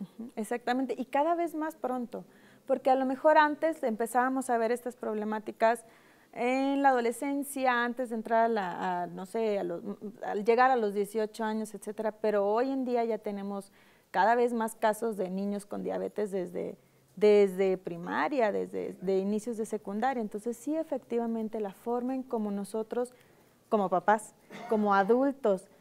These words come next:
nos referimos a la alimentación sobre las, eh,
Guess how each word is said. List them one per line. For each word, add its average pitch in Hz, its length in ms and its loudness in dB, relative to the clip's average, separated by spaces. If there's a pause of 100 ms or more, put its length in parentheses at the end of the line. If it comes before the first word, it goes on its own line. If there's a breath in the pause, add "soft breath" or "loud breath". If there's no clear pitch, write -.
(320 soft breath)
nos 202 500 0
referimos 247 760 2
a 247 60 0
la 214 100 2
alimentación 196 840 -2
sobre 202 300 -2
las, 185 400 -2 (160)
eh, 190 500 -2